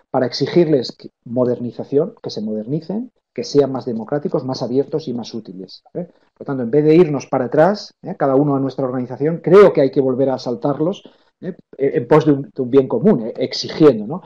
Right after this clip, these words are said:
Una tarea nada fácil, es una batalla que, que no es fácil. Es en el entorno del politics. Y luego creo que hay un segundo frente que es el de las policies, ¿no? Creo que ahí, ahí es donde la sociedad civil tiene, yo diría, incluso más, eh, más capacidad, ¿no? Eh, la sociedad civil tiene que,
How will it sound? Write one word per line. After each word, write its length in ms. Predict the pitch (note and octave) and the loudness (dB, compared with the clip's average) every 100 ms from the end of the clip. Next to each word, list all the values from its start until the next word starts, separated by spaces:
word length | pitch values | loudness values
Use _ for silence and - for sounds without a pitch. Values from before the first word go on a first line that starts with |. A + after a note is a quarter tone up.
| _ _ _ | _ _ _
Una 140 | A#2+ | -6
tarea 220 | B2+ C#3 | 2 4
nada 180 | D3 B2+ | 4 2
fácil, 340 | B2 D#3+ B2+ A2+ | 2 2 2 -6
es 100 | C3 | -6
una 100 | B2+ | -6
batalla 400 | B2+ C#3 D3+ D#3 | -4 0 0 0
que, 200 | B2 G#2+ | -4 -6
que 100 | A#2+ | -8
no 80 | A#2 | -8
es 100 | - | -8
fácil. 340 | G3+ - G#2 | -10 -10 -10
Es 120 | - | -6
en 60 | F#3+ | -2
el 100 | F#3 | -2
entorno 300 | D3 D#3 F3+ | -2 -2 0
del 140 | E3+ - | -2 2
politics. 560 | D#3+ C#3 G#2+ A2 - - _ _ - | 4 4 0 -10 -14 -20 _ _ -4
Y 80 | |
luego 140 | C#3 F#3+ | 0 2
creo 300 | A#3 A3+ G3 | 4 4 4
que 100 | D#3 | 2
hay 80 | D3 | 2
un 160 | C#3+ | 0
segundo 340 | C#3+ D3 C#3+ B2+ | -2 -2 -2 -2
frente 300 | C#3+ C#3+ G3+ | -4 -2 -4
que 80 | |
es 60 | D#3 | -2
el 100 | C#3 | -2
de 60 | B2 | -4
las 160 | - | -8
policies, 720 | _ E3+ D#3 A2+ A#2 G#2+ - _ - | _ 4 4 0 -8 -10 -14 _ -16
¿no? 160 | G3 - _ _ _ | -16 -16 _ _ _
Creo 280 | - D3+ F3 | 2 4 4
que 360 | E3+ C#3+ C3 C3+ | 6 6 4 0
ahí, 200 | C3 A#2+ | 0 2
ahí 160 | A#2+ C#3 | 2 2
es 60 | |
donde 140 | E3 E3 | 2 2
la 80 | |
sociedad 340 | - C#3+ C#3 C3+ | 0 0 0 0
civil 280 | C#3 D3+ D#3+ | 0 -2 -2
tiene, 500 | D3+ E3 D#3+ B2 A#2 | -2 -2 -4 -6 -10
yo 100 | A#2+ | -8
diría, 220 | A#2+ C#3+ | -2 -2
incluso 360 | D3 D3 - B2 | -2 -6 -8 -6
más, 360 | B2+ C3 - - _ _ _ | -6 -6 -10 -20 _ _ _
eh, 520 | - A#2 A2 G#2+ G#2+ G#2 | -10 -6 -6 -6 -8 -10
más 260 | A2 C3+ - | -8 -8 -4
capacidad, 640 | E3+ D3+ - A#2 C#3 C3+ | -4 -4 -4 -4 -2 -2
¿no? 260 | A#2+ G3 B2+ | -4 -10 -10
Eh, 160 | B2+ | -10
la 120 | B2 A#2 | -10 -10
sociedad 260 | C3 C3 | -8 -6
civil 260 | F3+ F3 F#3+ | -2 -2 0
tiene 200 | E3+ F#3 | -2 0
que, 360 | F3 D3+ A#2+ | 2 2 0